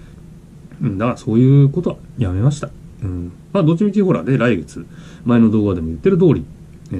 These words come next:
ー、そちらで本腰入れてやっていきますので、まあね、それがね、ダメだったらもう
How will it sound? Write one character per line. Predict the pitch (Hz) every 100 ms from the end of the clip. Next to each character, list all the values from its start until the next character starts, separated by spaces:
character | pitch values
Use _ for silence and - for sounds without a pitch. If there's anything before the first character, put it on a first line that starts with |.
| 85
ー、 |
そ | 113
ち | 113
ら | 98
で | 80
本 | 131 180
腰 | 175 160
入 |
れ | 143
て | 135
や | 135
っ | 131
て | - - 120
い | 110
き | - 104
ま | 107
す | 107 87
の | 82
で、 | 92 101 - - - - - - - - -
ま | 202
あ | 262
ね、 | 160
そ | 156
れ | 208
が | 247
ね、 | 240 139
ダ | 110 180
メ | 285
だ |
っ | 175
た | 95
ら |
も | 92
う | 92